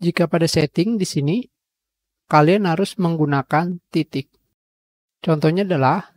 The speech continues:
delapan titik delapan titik delapan titik delapan. Setelah itu, kalian pilih Save. Seperti ini. Kalian sudah kembali menggunakan D N S yang kalian inginkan, yaitu D N S publik dari Google.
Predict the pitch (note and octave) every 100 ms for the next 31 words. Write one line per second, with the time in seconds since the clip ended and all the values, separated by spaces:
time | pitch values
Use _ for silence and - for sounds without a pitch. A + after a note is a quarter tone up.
0 | _ D3+ C#3 - D3 A3 G#3 - D3+ -
1 | E3+ - D#3+ C#3 - C#3 F3 G3 C3+ -
2 | E3 - C#3 - D#3+ F3 C#3+ - E3 _
3 | D3+ C#3+ - D3 A2+ _ _ _ _ _
4 | - E3+ D3+ C#3+ F3 A3 - _ - E3
5 | E3 D#3 - E3+ F#3 G3 - - C3+ A2+
6 | - _ _ _ _ _ _ _ - -
7 | D#3+ D#3 C3+ B2+ - _ _ - C#3+ D#3
8 | G#3 - D#3 D3 D3 C3 D3 F#3+ F3 D3
9 | C3+ B2 B2 C3 G#3+ - _ - D3+ D3
10 | E3 F#3+ - E3 D3 D3 C#3 D3+ D#3 -
11 | F3+ D#3+ C#3 C3 A#2+ A#2+ F#3 - C#3+ C#3
12 | E3+ G3 F3+ D#3 - D#3 C3+ C#3+ G#3 F#3
13 | C3+ C3 C#3 - - C#3+ C3+ C#3 A2+